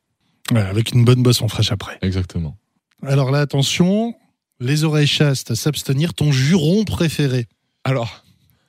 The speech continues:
Speaker 2: j'en ai un nouveau.
Speaker 1: Ah.
Speaker 2: J'en ai un nouveau, parce que c'est, c'est Bocci qui me l'a appris. Euh, <laughs> donc c'est un juron tchèque. Ça, ça, il dit « kurva », comme ça.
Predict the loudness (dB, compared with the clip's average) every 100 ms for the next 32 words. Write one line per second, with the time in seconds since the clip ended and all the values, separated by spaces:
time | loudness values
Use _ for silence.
0 | _ -8 -4 -2 -2 -2 -4 -10 _ _
1 | _ 0 0 0 -2 0 0 2 2 2
2 | 0 -2 -2 -4 -2 0 0 0 -2 -2
3 | 0 0 -2 -4 -6 _ _ -6 -4 -2
4 | -4 -4 -6 -6 -6 -2 0 0 -2 -2
5 | -2 -4 -12 -18 _ _ _ _ -6 -6
6 | -6 -8 -2 -2 -4 0 2 2 0 -4
7 | _ _ -2 -2 -2